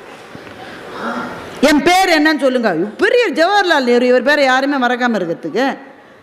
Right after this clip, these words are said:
"என் பேர் என்னன்னு சொல்லுங்க." நம்ம எவ்வளவு எம்பாரசிங்கா இருக்குல்ல. இதெல்லாம் பரவாயில்லைங்க. அலுவலகத்துல போய், ஆ, அந்த முடிச்சிட்டீங்களா அந்த வேலையை? "I finished it yesterday itself.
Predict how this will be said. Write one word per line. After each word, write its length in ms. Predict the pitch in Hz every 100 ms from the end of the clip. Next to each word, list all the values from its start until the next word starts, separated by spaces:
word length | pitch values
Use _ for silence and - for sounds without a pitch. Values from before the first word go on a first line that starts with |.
| -
"என் 200 | 330 277
பேர் 440 | 381 392 359 311
என்னன்னு 180 | 294 262
சொல்லுங்க." 520 | 262 269 285 330 339 - - - - _ _ _ _ -
நம்ம 140 | 220
எவ்வளவு 440 | 233 277 262 440 349
எம்பாரசிங்கா 880 | 254 285 277 359 349 311 302 247 165
இருக்குல்ல. 420 | 147 147 185 - - - - -
இதெல்லாம் 340 | 285 403 415
பரவாயில்லைங்க. 540 | 330 285 262 254 247 330
அலுவலகத்துல 460 | 440 415 339 277
போய், 580 | 285 311 320 277 330 359 - - - _ _ 311
ஆ, 160 | 269 269
அந்த 580 | 269 240 294 311 311 294 277
முடிச்சிட்டீங்களா 380 | 403 453 453
அந்த 240 | 392 320 285
வேலையை? 400 | 302 349 330 339 - -
"I 160 | 359 427
finished 400 | 415 508 508 466
it 20 |
yesterday 480 | 415 339 - 453 453
itself. 320 | - - 254